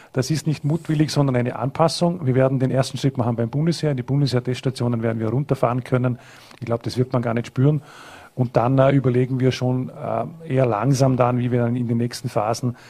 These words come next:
sozusagen das Testgeschehen den, äh, dem, dem eigentlichen Bedarf anpassen.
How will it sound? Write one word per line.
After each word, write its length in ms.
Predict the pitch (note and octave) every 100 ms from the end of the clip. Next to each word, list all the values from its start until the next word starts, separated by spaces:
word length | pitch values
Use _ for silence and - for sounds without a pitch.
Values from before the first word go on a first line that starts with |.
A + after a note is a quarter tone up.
| - - -
sozusagen 640 | A#2+ A#2+ A#2+ A2 A2 A#2
das 160 | A2+ -
Testgeschehen 720 | A#2+ - - A#2 A#2+ A#2 A2
den, 280 | A2 A2 D#3
äh, 40 | D#3 E3 D#3+ C#3
dem, 180 | A#2 G#2+ - -
dem 120 | B2
eigentlichen 380 | A#2 C3 A#2+ A#2
Bedarf 460 | A#2+ - G#2 A#2+ -
anpassen. 680 | G#2+ G#2+ G#2 G2+ - C#3+